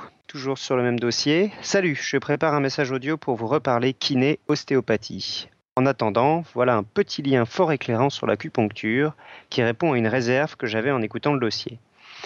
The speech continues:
à savoir l'existence d'interventions chirurgicales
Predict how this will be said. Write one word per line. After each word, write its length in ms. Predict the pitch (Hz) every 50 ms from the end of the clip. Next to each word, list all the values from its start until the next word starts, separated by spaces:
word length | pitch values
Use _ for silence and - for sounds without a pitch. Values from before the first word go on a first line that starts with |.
| - - _ _
à 60 | 117 117
savoir 320 | - - 123 131 151 139
l'existence 560 | 123 135 131 139 139 - - - 127 113 101
d'interventions 640 | 110 151 160 - 170 139 123 127 117 - - 110 95
chirurgicales 920 | - - 160 156 151 131 127 104 113 107 - - 113 117 135 143 151 147